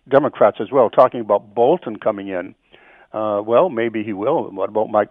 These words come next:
Mike, Mike Pompeo? But what Schumer said that didn't get underlined was that if the president wishes to call witnesses, he can do so too.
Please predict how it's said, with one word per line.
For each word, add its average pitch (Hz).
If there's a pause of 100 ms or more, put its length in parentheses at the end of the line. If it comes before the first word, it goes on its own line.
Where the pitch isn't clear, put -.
Mike, 131 (120)
Mike 107
Pompeo? 123 (320)
But 131
what 143 (120)
Schumer 214 (100)
said 151 (460)
that 131
didn't 190
get 123
underlined 98 (320)
was 127
that 117 (380)
if 208 (300)
the 135
president 165
wishes 139
to 135
call 117
witnesses, 123 (140)
he 202
can 180
do 165
so 151 (180)
too. 214